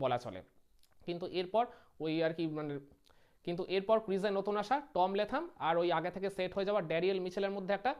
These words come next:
সাতাশি রানের পার্টনারশিপ গড়ে ওঠে। এই পার্টনারশিপটাই বল-, বলতে গেলে মূলত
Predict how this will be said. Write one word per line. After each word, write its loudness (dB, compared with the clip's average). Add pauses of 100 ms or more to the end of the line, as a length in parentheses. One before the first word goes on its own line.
(280)
সাতাশি 2
রানের 2
পার্টনারশিপ 2
গড়ে -2
ওঠে। -10 (420)
এই 2 (100)
পার্টনারশিপটাই 2
বল-, -2
বলতে -2
গেলে 0
মূলত 0